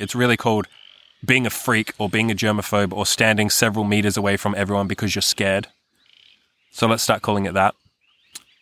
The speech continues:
Maybe we can call it anti-social distancing 'cause it's very fucking antisocial. Yeah, in five years, none of this shit will matter at all.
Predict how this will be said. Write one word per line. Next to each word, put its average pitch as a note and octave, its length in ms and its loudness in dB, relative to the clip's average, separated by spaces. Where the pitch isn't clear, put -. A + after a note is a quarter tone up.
Maybe A#2+ 140 4
we A#2 100 2
can A#2 80 0
call A2+ 140 2
it G#2 100 0
anti-social A2+ 720 0
distancing A#2 540 -2
'cause - 200 -4
it's G2+ 120 -10
very A2 240 0
fucking G2 320 -4
antisocial. F#2+ 640 -8
Yeah, C3+ 240 2
in B2 100 2
five D#3+ 320 2
years, C3+ 180 2
none B2+ 200 2
of A2+ 100 -4
this A#2+ 100 -2
shit - 220 -4
will G#2+ 80 -6
matter F#2+ 400 -6
at A2+ 240 0
all. F2 240 -12